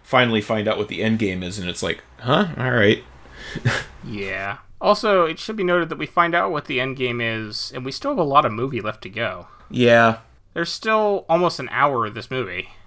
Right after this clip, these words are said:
Speaker 2: Like, forty-five minutes.
Speaker 1: Well, we spend a good ten minutes on a bike chase through Vietnam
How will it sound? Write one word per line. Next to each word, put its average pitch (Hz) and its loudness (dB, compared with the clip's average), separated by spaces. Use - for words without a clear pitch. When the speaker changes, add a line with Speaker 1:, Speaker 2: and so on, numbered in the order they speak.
Speaker 2:
Like, 127 -2
forty-five 120 0
minutes. 101 -12
Speaker 1:
Well, 160 6
we 151 4
spend 139 0
a 123 -4
good 113 0
ten 143 0
minutes 120 -2
on 107 0
a 101 -2
bike 113 2
chase - -2
through 104 0
Vietnam 104 0